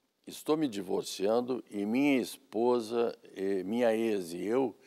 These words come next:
estamos num impasse quanto à guarda das crianças. Ela diz que os filhos ficam com ela, pois é a mãe. Eu não concordo com isso. O que podemos fazer?", pergunta o anônimo.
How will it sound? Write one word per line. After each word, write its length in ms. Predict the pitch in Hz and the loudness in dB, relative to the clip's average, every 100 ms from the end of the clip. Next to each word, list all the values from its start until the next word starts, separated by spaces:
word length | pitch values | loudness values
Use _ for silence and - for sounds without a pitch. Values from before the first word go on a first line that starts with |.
| - - - - | -20 -20 -20 -10
estamos 440 | 104 - 127 139 | -8 6 6 6
num 120 | 117 | 2
impasse 640 | 131 107 - 120 127 - 110 | 0 0 8 10 10 8 -8
quanto 480 | - 113 127 120 110 | 0 2 2 2 2
à 80 | |
guarda 500 | 95 85 117 127 120 | 2 4 8 8 6
das 240 | 104 110 110 | 2 0 -2
crianças. 1080 | - 104 104 95 - - - - - - _ _ _ - - - - - | -6 -2 -2 -2 -10 -18 -18 -18 -20 -20 _ _ _ -20 -20 -20 -20 -10
Ela 280 | - 127 151 | 8 12 12
diz 300 | 120 139 175 | 10 6 2
que 100 | - | 2
os 180 | 151 117 | -2 -2
filhos 380 | - 139 156 139 | -2 -2 -2 -6
ficam 360 | - 131 139 147 | -4 -4 -2 -2
com 200 | 160 151 | 0 4
ela, 400 | 131 117 - - - _ _ | 6 4 2 -12 -20 _ _
pois 260 | - 92 76 | -8 -8 -2
é 80 | 101 | 2
a 100 | 123 | 2
mãe. 420 | 117 107 85 67 _ _ _ _ _ - - - | 2 -2 -4 -12 _ _ _ _ _ -20 -20 -4
Eu 200 | 104 131 | 0 2
não 160 | 165 | 2
concordo 560 | 160 160 117 120 139 185 | 0 -2 0 2 2 0
com 140 | - | -4
isso. 460 | 156 120 95 - - _ _ _ _ _ _ _ - - _ | -2 -2 -4 -12 -20 _ _ _ _ _ _ _ -20 -20 _
O 120 | 113 110 | -10 -10
que 240 | - 175 | 0 0
podemos 580 | 180 151 107 135 143 127 | 4 4 6 4 2 0
fazer?", 500 | - 104 82 131 - | 2 2 2 0 0
pergunta 500 | - 92 87 98 90 | -2 -4 -4 -6 -4
o 100 | 87 | -4
anônimo. 480 | 90 90 82 76 | -4 -6 -8 -16